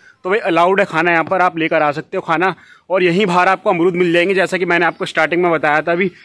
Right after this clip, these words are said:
अमरूद बाहर मिलेंगे ना, वो लेकर आना। और कहीं यहाँ पे अच्छा सा प्लेस देख के ताज़ी ताज़ी अमरूद खाओ, मज़ा आएगा।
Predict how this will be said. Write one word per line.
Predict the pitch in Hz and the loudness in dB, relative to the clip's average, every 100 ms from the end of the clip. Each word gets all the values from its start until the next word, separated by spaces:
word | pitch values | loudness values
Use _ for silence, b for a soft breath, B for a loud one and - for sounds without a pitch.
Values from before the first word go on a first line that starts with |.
| B B | B B
अमरूद | 175 165 226 | -8 -4 -4
बाहर | 175 170 175 190 | 0 0 0 -2
मिलेंगे | 180 170 180 196 | 0 0 2 2
ना, | 196 | 0
वो | 175 | 0
लेकर | 185 180 151 | 0 2 2
आना। | 131 123 113 b - | 2 -2 -6 b -14
और | 160 | -4
कहीं | 160 160 | -2 0
यहाँ | 196 180 | 0 2
पे | 185 | 0
अच्छा | - - | -2 -6
सा | 185 | -2
प्लेस | 180 185 | 0 0
देख | 151 165 | 0 -4
के | - 214 208 B B B - | -2 -4 -4 B B B -2
ताज़ी | 156 175 | 0 2
ताज़ी | 190 180 | 0 2
अमरूद | 170 180 170 | 2 0 0
खाओ, | 165 170 | -2 0
मज़ा | 151 160 | 2 2
आएगा। | 139 135 | 2 0